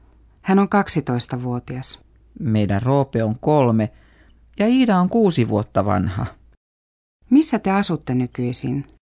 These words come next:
Speaker 2: Marjaniemessä. Meillä on siellä vanha omakotitalo.
Speaker 1: Me asutaan Miisan kanssa vuokralla kalliossa, vanhassa kerrostalossa. Se on muuten oikein kiva asunto, mutta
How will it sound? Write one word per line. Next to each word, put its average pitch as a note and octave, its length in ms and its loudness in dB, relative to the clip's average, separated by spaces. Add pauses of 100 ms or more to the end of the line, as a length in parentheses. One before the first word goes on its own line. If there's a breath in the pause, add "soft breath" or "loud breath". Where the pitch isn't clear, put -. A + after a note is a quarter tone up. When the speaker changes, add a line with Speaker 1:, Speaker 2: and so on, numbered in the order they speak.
(300)
Speaker 2:
Marjaniemessä. A#2+ 1000 2 (580)
Meillä A#3 300 4
on F3 80 2
siellä G3 320 2
vanha G3 300 4
omakotitalo. A#2 880 2 (1160)
Speaker 1:
Me C4+ 140 4
asutaan A3+ 360 2
Miisan G#3 380 4
kanssa D3+ 340 0
vuokralla D3+ 460 0
kalliossa, C3 800 -4 (200)
vanhassa C#3+ 380 0
kerrostalossa. C3+ 920 -4 (1300)
Se E3+ 200 0
on D#3+ 260 4
muuten F3+ 500 4
oikein D3 440 0
kiva D#3 320 0
asunto, D3+ 360 2
mutta C#3 380 0